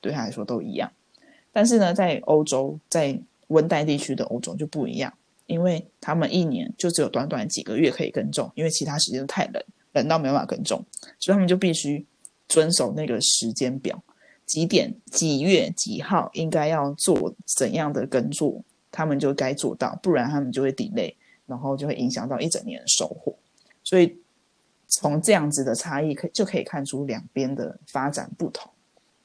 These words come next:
这样讨论，第一个我当然是觉得很有趣，就是可以从，呃，农业社会延伸到现在的一些文化不同。第二个是我会想到的是，所以在以前农业社会的时候，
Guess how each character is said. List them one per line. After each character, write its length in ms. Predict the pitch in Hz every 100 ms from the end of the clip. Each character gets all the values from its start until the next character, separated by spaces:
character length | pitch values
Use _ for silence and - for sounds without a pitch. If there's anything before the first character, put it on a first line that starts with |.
| _
这 80 | -
样 100 | 202
讨 160 | 180 151
论， 160 | 165
第 120 | 175
一 20 | 170
个 80 | 120
我 60 |
当 80 | 165
然 100 | 160
是 80 | 165
觉 80 | 160
得 60 |
很 100 | 156
有 140 | 135 -
趣， 160 | 147
就 100 | 127
是 160 | 143 135
可 140 | -
以 40 | 131
从， 220 | - - - _ _ _ -
呃， 180 | 127
农 200 | 131 135
业 120 | 160 151
社 240 | - 135
会 180 | 151 123
延 180 | 123 113
伸 180 | 127 135
到 160 | 131
现 180 | 139 120
在 160 | 127 117
的 160 | 117
一 80 | -
些 160 | 139 123
文 200 | 127 123
化 220 | 151 123 - _ _
不 100 | 156
同。 220 | 147 - - _ - _ -
第 140 | 202
二 40 | 175
个 120 | 180
是 240 | 180 - - -
我 100 | 147
会 80 | 175
想 200 | - -
到 140 | 139
的 40 |
是， 240 | - 135 - _ _ _ _
所 140 | - 208
以 80 |
在 220 | 190 202 185
以 160 | 120
前 260 | 113 107 117
农 160 | 127
业 120 | 156 143
社 200 | 156 135
会 140 | 139
的 80 | -
时 180 | - 143
候， 260 | 143 135